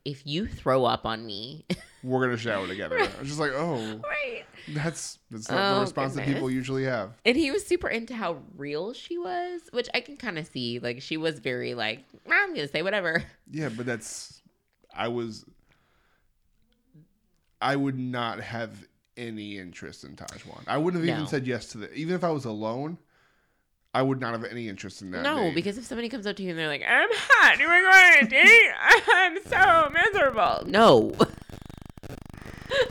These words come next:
Speaker 1: I couldn't even get through that. <laughs>
Speaker 2: So then they, they have breakfast,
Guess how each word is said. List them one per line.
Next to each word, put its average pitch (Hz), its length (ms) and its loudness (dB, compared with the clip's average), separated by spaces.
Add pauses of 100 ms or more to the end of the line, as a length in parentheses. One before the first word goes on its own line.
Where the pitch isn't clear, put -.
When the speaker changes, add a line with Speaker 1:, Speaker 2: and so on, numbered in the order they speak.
(420)
Speaker 1:
I 381 540 2
couldn't 415 220 2 (140)
even - 220 -2
get - 220 -10
through 214 300 -6
that. - 760 -4
<laughs> - 60 -18 (840)
Speaker 2:
So 185 220 4
then 165 400 0
they, 151 260 2
they 147 200 -2
have 165 320 -2
breakfast, 123 560 -4